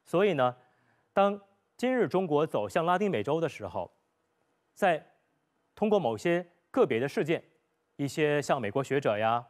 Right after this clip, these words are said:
或者一些，呃，拉丁美洲内部的有其他的用心的学者呢，他们会提出一些新的名词，比如他们会说，“原来中国跟美国和过去的英国也不过一样，他们是一种新依附的关系”，等等等等。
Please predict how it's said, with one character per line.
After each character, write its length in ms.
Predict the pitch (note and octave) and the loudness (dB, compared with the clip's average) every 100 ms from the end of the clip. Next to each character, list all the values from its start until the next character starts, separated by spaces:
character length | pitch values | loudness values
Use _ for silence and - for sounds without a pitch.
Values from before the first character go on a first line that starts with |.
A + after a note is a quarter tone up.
| _ | _
或 160 | _ E3 | _ -2
者 80 | A#2+ | -2
一 160 | A2 | -4
些， 340 | A2 D3 C#3 C#3+ _ _ - | -6 -4 -2 -4 _ _ -6
呃， 160 | A#2+ | -2
拉 100 | C3+ | 0
丁 80 | E3+ | 2
美 60 | C#3+ | 0
洲 120 | C3 | 0
内 200 | F#3+ G3 | 0 0
部 220 | C3 D3 | 0 -2
的 180 | A#2 G#2 - _ - | 0 -2 -2 _ -4
有 120 | C3+ | -2
其 140 | B2+ E3 | -2 0
他 140 | F3 | 0
的 260 | E3 C#3+ A#2+ - _ _ | 2 2 0 -8 _ _
用 160 | G#3 | 0
心 160 | D3 G#3 | 0 0
的 80 | F#3+ | 0
学 200 | - C3+ | 0 0
者 180 | D3 G#2+ | 0 -2
呢， 140 | A2 | -4
他 120 | - | -4
们 80 | G3 | -4
会 140 | F3+ C3+ | -2 -4
提 120 | F3 | -4
出 140 | F3 | -4
一 80 | D#3+ | -6
些 360 | - D3+ D3 D#3+ _ | -4 -4 -4 -6 _
新 160 | - | -4
的 80 | F#3+ | -2
名 160 | A#2 A#2 | -2 -6
词， 280 | - G#2+ C#3+ _ _ _ _ _ | -8 -10 -10 _ _ _ _ _
比 100 | B2+ | -4
如 100 | B2+ | -2
他 100 | C#3+ | -2
们 100 | D#3 | -2
会 140 | D3 | -4
说 280 | A#2+ C#3+ C#3+ - _ _ | -2 0 0 -2 _ _
，“原 120 | C#3+ G3 | 0 2
来 80 | |
中 200 | A3 B3+ | 4 2
国 120 | F#3 F3+ | 2 2
跟 140 | G3 | 2
美 160 | F3+ A2+ | 0 -2
国 260 | B2+ C3+ | 0 0
和 160 | C#3+ D3+ | 0 -2
过 160 | E3 | -2
去 80 | C#3+ | -2
的 60 | C3 | -2
英 160 | C#3+ | -4
国 160 | D3+ C#3 | -2 -2
也 220 | A#2+ G2 | 0 -4
不 200 | F#2 C3+ | -4 -6
过 220 | D#3 D#3 | -2 0
一 180 | A2+ G#2+ | -2 -4
样， 240 | C3+ G3 A#2 _ _ _ | -2 -2 -2 _ _ _
他 160 | - F3 | -4 -2
们 80 | E3+ | -2
是 160 | - | -2
一 60 | C#3+ | -4
种 160 | A2+ G2 | -4 -8
新 260 | - G3 | -4 -4
依 80 | G#3 | -2
附 120 | G3 | -4
的 80 | D3+ | -4
关 220 | B2 E3+ | -2 -4
系”， 200 | G3+ - - _ _ _ _ | -4 -10 -16 _ _ _ _
等 160 | B2 | -4
等 140 | C3+ G#2+ | -2 -4
等 160 | G#2+ | -4
等。 160 | G#2+ | -6